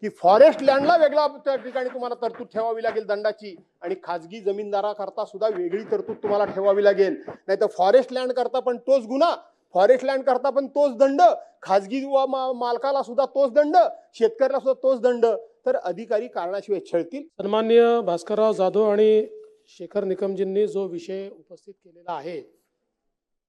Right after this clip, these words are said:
Speaker 2: मी माननीय मंत्री महोदयांशी देखील चर्चा केली.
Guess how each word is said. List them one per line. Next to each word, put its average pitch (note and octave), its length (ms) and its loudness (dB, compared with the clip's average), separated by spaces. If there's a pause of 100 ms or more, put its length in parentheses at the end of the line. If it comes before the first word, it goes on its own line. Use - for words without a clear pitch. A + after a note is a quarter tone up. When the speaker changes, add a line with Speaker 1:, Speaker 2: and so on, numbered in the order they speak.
(760)
Speaker 2:
मी G#3+ 260 -2
माननीय G3+ 420 -6
मंत्री F#3 280 -8
महोदयांशी G3 420 -8
देखील G3 260 -8
चर्चा F#3+ 320 -8
केली. F#3 300 -10